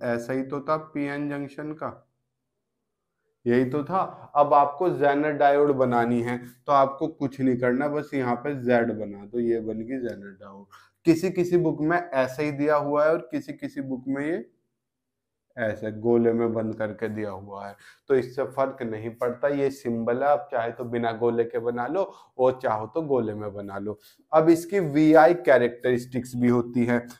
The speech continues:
तो आपको पता है वीआई कैरेक्टरिस्टिक्स, तो इसमें भी आपको रट्टा मारने की जरूरत नहीं है। ठीक है, रट्टा मारने की क्यों जरूरत नहीं है? क्योंकि आपको वीआई कैरेक्टरिस्टिक्स हमने अभी पढ़ाई है।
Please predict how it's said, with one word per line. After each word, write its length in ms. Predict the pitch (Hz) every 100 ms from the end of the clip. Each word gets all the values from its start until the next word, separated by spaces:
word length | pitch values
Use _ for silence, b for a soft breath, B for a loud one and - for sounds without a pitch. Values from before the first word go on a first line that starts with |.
| B -
तो 60 |
आपको 540 | 160 143 139 135 - 160
पता 320 | 160 143 151
है 100 | 156 156
वीआई 800 | 131 139 151 156 156 131 123 147 156 147
कैरेक्टरिस्टिक्स, 1000 | 123 117 110 131 123 117 - 110 - - -
तो 180 | 147
इसमें 360 | 139 131 135 143
भी 180 | 147 160 -
आपको 420 | 123 120 - 156
रट्टा 420 | 135 127 - 139 131
मारने 460 | 123 117 117 117
की 220 | 117 175 117 b b b -
जरूरत 500 | 117 123 123 131 127
नहीं 320 | 117 101 107
है। 240 | 101 101 - _ _ _ _ _ _ _ _ _ _ _ -
ठीक 200 | 135 131
है, 260 | 190 135 110
रट्टा 360 | 120 120 143
मारने 400 | 143 139 139 143
की 60 | 147
क्यों 140 | 147 139
जरूरत 260 | 143 139 143
नहीं 160 | 151
है? 60 | 180
क्योंकि 540 | 180 - - 131 143
आपको 360 | 143 135 - 156
वीआई 400 | 131 135 135 139
कैरेक्टरिस्टिक्स 880 | 139 135 127 123 135 120 135 147 -
हमने 260 | 123 127 160 170 -
अभी 240 | 127 127 143
पढ़ाई 400 | 127 120 110 117
है। 100 | 120